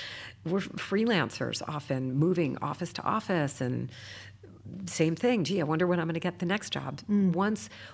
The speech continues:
Speaker 1: once Crash came out, that made it easier for me. And then I had the,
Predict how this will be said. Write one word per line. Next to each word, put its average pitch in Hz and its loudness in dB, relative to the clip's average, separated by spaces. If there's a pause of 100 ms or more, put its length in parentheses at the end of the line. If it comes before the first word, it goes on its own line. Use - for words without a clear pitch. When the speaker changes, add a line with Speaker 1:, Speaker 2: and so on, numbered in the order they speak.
(120)
Speaker 1:
once 240 0
Crash 196 -2
came 165 0
out, 165 -2 (300)
that 165 0
made 160 2 (100)
it - -18
easier 180 0
for 196 -4
me. 202 0 (420)
And 147 0
then 156 0
I 143 -2
had 127 -2
the, 143 -4